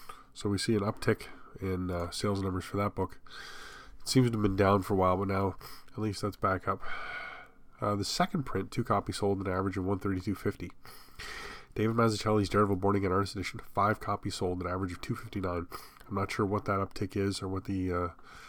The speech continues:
suddenly that surge again for this book,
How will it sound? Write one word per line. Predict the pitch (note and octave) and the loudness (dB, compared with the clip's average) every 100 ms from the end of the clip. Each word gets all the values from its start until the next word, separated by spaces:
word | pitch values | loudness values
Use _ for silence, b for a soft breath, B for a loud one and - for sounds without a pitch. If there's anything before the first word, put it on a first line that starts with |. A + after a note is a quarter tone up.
| B B B | B B B
suddenly | - - G#2 G#2+ | -6 -2 0 2
that | F#2+ F#2+ - - | 2 0 -4 -6
surge | - A2 G#2+ G2+ F#2+ | -2 2 2 2 -2
again | F2+ G2+ | -2 -4
for | G2 G2 | -4 -4
this | F#2+ - | -6 -2
book, | G2+ - - | 0 0 -4